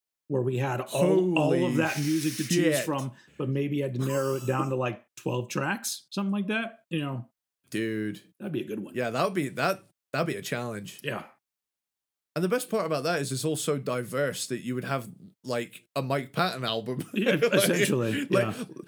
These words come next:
Speaker 2: like, it would, it wouldn't be off the cards, you know?
Speaker 1: Yeah.
Speaker 2: Um, but yeah, like I was saying, When Dream and Day Unite,
Speaker 1: Mm-hmm.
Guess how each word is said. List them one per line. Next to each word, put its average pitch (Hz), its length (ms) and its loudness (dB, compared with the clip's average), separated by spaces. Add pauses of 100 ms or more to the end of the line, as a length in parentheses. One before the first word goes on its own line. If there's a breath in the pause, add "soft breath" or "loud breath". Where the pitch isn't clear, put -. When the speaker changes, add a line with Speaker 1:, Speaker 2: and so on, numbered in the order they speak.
(160 loud breath)
Speaker 2:
like, 196 200 2
it 202 140 4
would, 214 180 2
it 185 220 0
wouldn't 196 380 2
be 160 520 2
off 147 280 0
the 156 80 2
cards, 131 600 0
you 127 120 -2
know? 151 320 0
Speaker 1:
Yeah. 117 200 -2
Speaker 2:
Um, 113 580 -4 (540)
but 185 100 2
yeah, 185 180 2
like 170 220 0
I 160 40 2
was 147 120 0
saying, 131 220 -2
When 143 140 -2
Dream 147 220 -2
and 120 100 -6
Day 123 120 0
Unite, 113 500 -4
Speaker 1:
Mm-hmm. 113 220 -2